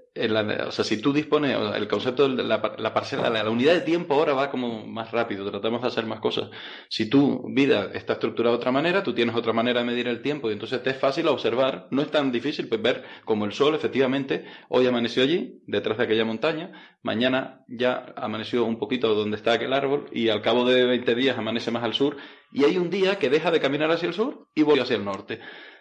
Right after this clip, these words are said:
Y encima eso, evidentemente, coincide con que va, los días van a ser más largos, etcétera. Entonces, ese tipo de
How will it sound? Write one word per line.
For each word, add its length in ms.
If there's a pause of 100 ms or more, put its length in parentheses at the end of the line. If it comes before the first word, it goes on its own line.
Y 180
encima 360
eso, 260
evidentemente, 520
coincide 440
con 200
que 420 (240)
va, 480
los 160
días 180
van 120
a 40
ser 160
más 140
largos, 340
etcétera. 280
Entonces, 280
ese 160
tipo 280
de 280